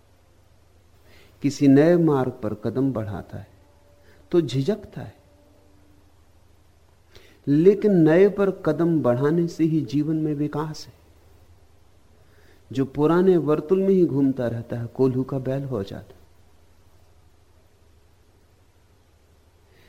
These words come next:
सदा विचारणीय यह है कि जिस ढंग से मैं जी रहा हूं, उस ढंग से जीने में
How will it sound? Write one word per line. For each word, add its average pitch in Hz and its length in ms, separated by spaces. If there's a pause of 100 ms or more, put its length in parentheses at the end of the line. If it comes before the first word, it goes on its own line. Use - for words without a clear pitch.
(200)
सदा 165 380
विचारणीय 165 840
यह 175 300
है 76 120 (1200)
कि 131 100
जिस 131 300
ढंग 175 220
से 170 140
मैं 139 240
जी 143 200
रहा 139 120
हूं, 95 380 (1400)
उस 117 280
ढंग 165 220
से 143 180
जीने 143 320
में 147 140